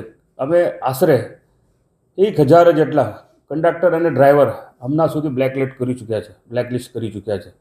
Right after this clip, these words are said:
પરંતુ કંડક્ટર, ડ્રાઈવરને બ્લેકલિસ્ટ કરવાથી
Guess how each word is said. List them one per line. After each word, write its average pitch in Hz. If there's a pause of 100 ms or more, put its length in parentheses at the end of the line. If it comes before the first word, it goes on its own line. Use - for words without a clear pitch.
(540)
પરંતુ 190
કંડક્ટર, 180
ડ્રાઈવરને 160
બ્લેકલિસ્ટ 151
કરવાથી 135